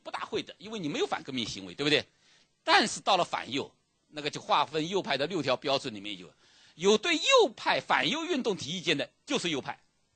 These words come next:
那么这件事情是一个什么样的意义呢？在中国政治，政治运动史上，它就是运动的目的变成了运动的本身。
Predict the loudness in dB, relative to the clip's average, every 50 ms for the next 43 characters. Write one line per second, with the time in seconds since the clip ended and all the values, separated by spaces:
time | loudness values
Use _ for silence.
0 | _ _ _ _ _ _ _ -8 -2 0 2 4 4 4 4 4 4 2 2 0
1 | 0 0 0 0 -2 -2 -4 -4 -4 -2 -2 -2 0 0 0 0 0 -2 -6 -6
2 | -4 -4 -2 -2 -2 -2 -2 -2 -4 -4 -4 -4 -4 -4 -4 -6 -4 -6 -6 -8
3 | -8 -8 -8 -8 -6 -6 -6 -4 -4 -4 -2 -2 -2 -2 -4 -4 -2 -2 -2 -2
4 | -4 -10 -20 -20 -8 -2 0 0 0 0 0 -2 -2 -4 2 4 4 4 4 4
5 | 2 2 2 4 2 2 2 0 -2 -4 -4 -8 -8 -2 0 0 0 0 0 0
6 | 0 0 0 -2 -2 -4 -4 -4 -6 -6 -6 -8 -10 -6 -4 -4 -4 -4